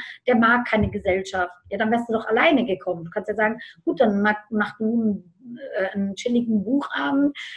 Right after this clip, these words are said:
in, dann gehe ich zu meinen Mädels" und so weiter und so fort. Ich meine, es ist kein Grund, dann irgendwie plötzlich, äh, seine sozialen Gewohnheiten umzuändern,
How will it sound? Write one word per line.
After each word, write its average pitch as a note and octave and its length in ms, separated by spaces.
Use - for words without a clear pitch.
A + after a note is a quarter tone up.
in, A3 320
dann G#3 220
gehe - 100
ich A#3+ 120
zu A#3 80
meinen G#3+ 160
Mädels" C4+ 380
und G#3+ 140
so G#3 80
weiter A3 160
und G#3 100
so G#3 100
fort. C#4 260
Ich G#3 80
meine, G#3+ 160
es - 100
ist A3+ 180
kein A#3 260
Grund, B3 260
dann A3+ 180
irgendwie A3 340
plötzlich, G#3 580
äh, F#3+ 120
seine F#3+ 240
sozialen G#3 380
Gewohnheiten G3 800
umzuändern, G#3+ 560